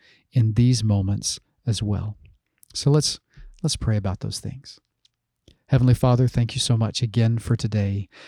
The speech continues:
Thank you for your promise to us that even in the midst of tribulation, that you are with us and that you are for us. And then, God, you've reminded us of that.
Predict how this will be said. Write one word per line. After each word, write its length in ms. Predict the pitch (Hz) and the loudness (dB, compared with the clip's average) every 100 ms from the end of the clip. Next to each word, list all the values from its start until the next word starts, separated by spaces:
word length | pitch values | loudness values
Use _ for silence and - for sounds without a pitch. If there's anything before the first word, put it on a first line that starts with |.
| - | -6
Thank 300 | - 135 127 | 2 2 2
you 80 | 147 | 0
for 180 | 123 131 | 0 0
your 160 | 117 113 | 0 0
promise 460 | 131 120 120 - | 0 0 0 -4
to 240 | - 127 107 | -2 0 0
us 180 | 107 | -2
that 180 | - 127 - | -4 -6 0
even 380 | 190 196 202 175 | 2 2 2 2
in 80 | |
the 80 | 160 | 4
midst 260 | 151 139 - | 4 2 -2
of 80 | 135 | 0
tribulation, 680 | 143 127 123 120 120 - 113 | 0 2 2 2 0 0 0
that 180 | 113 | 2
you 140 | 123 113 | 0 0
are 100 | 107 | 2
with 320 | 117 147 165 | 2 2 0
us 260 | 151 - - - - - | -2 -2 -8 -16 -12 -2
and 80 | 117 | 0
that 200 | 113 123 | 2 0
you 80 | |
are 80 | 113 | -2
for 400 | - 143 127 113 | -2 0 0 0
us. 160 | 110 - | -2 0
And 160 | 147 143 | 2 2
then, 160 | 170 | 2
God, 260 | 170 160 151 | 2 0 2
you've 200 | 151 135 | 2 4
reminded 580 | 143 135 139 180 170 139 | 4 4 2 2 2 0
us 160 | 127 | -2
of 120 | 120 120 | -4 -4
that. 240 | 117 | -4